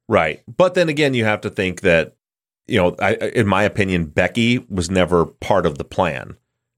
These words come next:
You know, like, like this crime scene, if you, eh, sans Becky, the crime scene was covered up pretty well. You know what I mean? I, like, like, yeah, eventually they're gonna find the bodies, and if they do the X-ray, they would know somebody was shot, but they would have nothing else to work with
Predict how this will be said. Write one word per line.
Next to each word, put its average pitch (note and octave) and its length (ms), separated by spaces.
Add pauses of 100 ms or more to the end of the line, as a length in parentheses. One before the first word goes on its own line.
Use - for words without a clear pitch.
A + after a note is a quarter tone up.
(140)
You A2+ 80
know, F2 100
like, A#2+ 340
like B2+ 120
this G3 140
crime G3+ 280
scene, D3 300
if C3 160
you, G#3+ 200
eh, - 320 (260)
sans E3+ 460
Becky, F2 520 (560)
the A2 140
crime B2+ 320
scene A2+ 180
was F#2+ 80
covered G2 320
up E2+ 280
pretty G2+ 180
well. E2 380 (1120)
You G#2 80
know F2 60
what D#2 100
I D#2 40
mean? D#2+ 280
I, F2+ 100
like, F#2 180
like, A#2+ 200
yeah, A#2 200
eventually G#2+ 320
they're A#2 100
gonna A#2+ 120
find B2 200
the A#2 40
bodies, E2+ 500 (400)
and F2 100
if D#2 60
they D2+ 60
do E2+ 120
the G2 120
X-ray, F2 400
they D#2+ 100
would D2 140
know E2 180
somebody E2 260
was D#2 120
shot, E2+ 300
but D#2+ 60
they F#2+ 140
would F2+ 80
have D#2 160
nothing E2+ 400
else D2 220
to C#2+ 80
work D2+ 280
with - 280